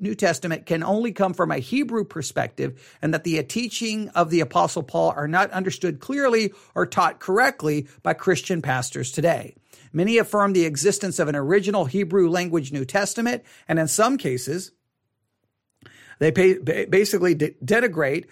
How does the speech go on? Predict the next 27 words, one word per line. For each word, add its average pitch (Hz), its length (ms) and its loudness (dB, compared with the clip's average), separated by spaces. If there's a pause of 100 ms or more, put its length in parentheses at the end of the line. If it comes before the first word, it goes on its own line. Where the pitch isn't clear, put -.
(120)
the 156 120 0
existing 175 500 0
New 180 120 0
Testament 170 480 -2
written 160 360 -4
in 156 220 -4
Greek. 170 420 -2 (280)
This 190 160 2
becomes 185 400 2
a 151 100 0
subtle 226 460 2
attack 180 400 2
on 143 80 0
the 147 80 -4
reliability 156 800 4
of 127 100 -2
the 127 60 -6
text 131 320 -4
of 127 100 -4
our 113 120 -8
Bible. 226 520 2 (240)
If 156 140 -2
the 170 80 0
Greek 220 360 -4
text 185 380 0
is 147 140 0
unreliable 160 800 2